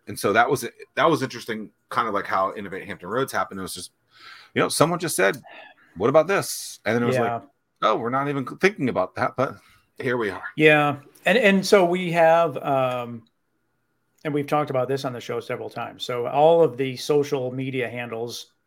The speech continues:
Speaker 1: Were they
Speaker 2: uh,
Speaker 1: available?
Speaker 2: we, well, we, we went with, uh, Innovate seven five seven just to shorten everything up, because Hampton, uh, Innovate Hampton Roads is just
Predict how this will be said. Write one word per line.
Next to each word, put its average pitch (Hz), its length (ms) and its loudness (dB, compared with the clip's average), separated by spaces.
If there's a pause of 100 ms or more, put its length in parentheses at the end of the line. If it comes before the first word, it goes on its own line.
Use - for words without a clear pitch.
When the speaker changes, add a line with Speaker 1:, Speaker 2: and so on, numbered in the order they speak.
(920)
Speaker 1:
Were 117 160 -2
they 120 80 0
Speaker 2:
uh, 110 40 0
Speaker 1:
available? 117 460 -2 (540)
Speaker 2:
we, 143 80 -8
well, 165 340 8
we, 160 200 4
we 156 200 0
went 160 220 2
with, 143 320 0
uh, 127 240 2
Innovate 135 340 -2
seven 127 240 -4
five 120 240 -6
seven 127 400 -2
just 120 200 -10
to 120 80 -10
shorten 147 380 -2
everything 123 460 -6
up, 135 200 0
because 120 400 -6
Hampton, 135 400 -6
uh, 127 180 -6
Innovate 139 380 -4
Hampton 131 260 -8
Roads 127 340 -2
is 117 120 -14
just 117 260 -16